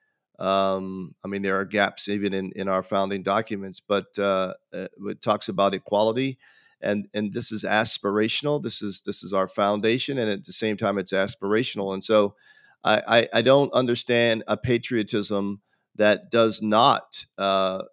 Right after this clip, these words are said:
seek to perfect the union. Uh, in fact, th-, that, uh,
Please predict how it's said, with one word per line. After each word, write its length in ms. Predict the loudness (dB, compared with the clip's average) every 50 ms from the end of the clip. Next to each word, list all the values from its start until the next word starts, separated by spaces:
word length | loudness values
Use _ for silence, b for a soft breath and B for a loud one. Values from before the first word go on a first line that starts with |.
| -10
seek 520 | -6 -4 -2 2 2 2 2 2 -2 _ -10
to 280 | -4 -2 0 0 0 -2
perfect 520 | -4 -8 -10 -4 0 2 2 2 2 -2
the 100 | -6 -2
union. 540 | 0 0 2 2 0 0 -2 -6 -8 -12 -20 _ _ _ _ _ _ _ _ -4
Uh, 220 | 0 2 2 4 2
in 120 | 2 0
fact, 320 | 0 4 4 4 4 4 2
th-, 180 | 2 2 2
that, 220 | 4 4 4 4 4
uh, 100 | 2